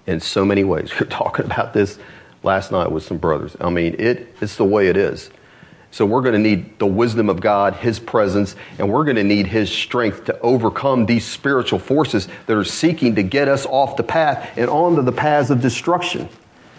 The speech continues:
'Cause it's everywhere. It's a, it's the spirit of this world that is just permeates everything. And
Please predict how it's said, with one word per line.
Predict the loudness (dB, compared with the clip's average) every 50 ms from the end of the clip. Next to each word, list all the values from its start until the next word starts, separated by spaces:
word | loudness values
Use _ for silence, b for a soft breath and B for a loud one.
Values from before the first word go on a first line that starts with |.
| B B B B B B B -20 -20 -20 -20 -20 -20 -10 -4
'Cause | -2 0
it's | 0 0 0 -2 -6 -8 -4 -2
everywhere. | -2 0 2 2 2 4 4 4 2 0 -2 -6 -12 B B B B B B
It's | -2 0 0
a, | -2 -2 -4 -8 -2 -2
it's | -2 -2 0
the | -4 -4
spirit | -4 -4 -8 -4 0 2 2 4 4 2
of | 2 2
this | 2 2 2 2
world | 2 2 4 4 4 4 4 2 2
that | 0 0 2
is | 0 0 0
just | -2 -4 -4 -4 -8
permeates | -4 0 2 2 4 4 4 4 4 2 2 0 -6 -4
everything. | -2 0 2 2 2 2 2 0 2 2 2 2
And | 2 2 2 0 -2 B